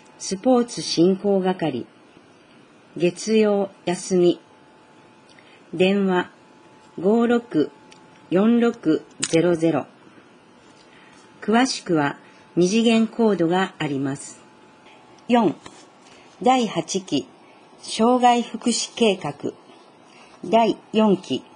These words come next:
障害児福祉計画策定委員を募集。河合町の障害福祉計画を策定するにあたり、地域の皆さんの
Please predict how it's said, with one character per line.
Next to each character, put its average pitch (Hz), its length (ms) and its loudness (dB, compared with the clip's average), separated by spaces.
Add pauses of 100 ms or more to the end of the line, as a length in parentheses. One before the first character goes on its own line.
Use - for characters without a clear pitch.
(480)
障 240 400 2
害 240 300 2
児 202 280 -2 (400)
福 220 200 -2
祉 240 240 -2
計 220 280 0
画 147 340 -4 (440)
策 185 360 -4
定 247 280 4
委 - 100 -2
員 202 380 2
を 208 200 0 (100)
募 147 120 -2
集。 156 420 -2 (1700)
河 214 240 2
合 262 160 2
町 180 300 2
の 139 240 -2 (320)
障 226 360 0
害 240 220 2
福 208 240 -8
祉 - 260 -6
計 226 220 2
画 147 400 -4
を 120 120 -2 (140)
策 - 400 -10
定 196 380 0
す 190 180 -8
る 202 120 0
に 185 160 4
あ 139 100 -6
た 147 160 0
り、 139 160 -4 (800)
地 277 240 4
域 196 180 2
の 151 140 4
皆 180 260 4
さ 185 180 0
ん 147 140 0
の 135 180 -2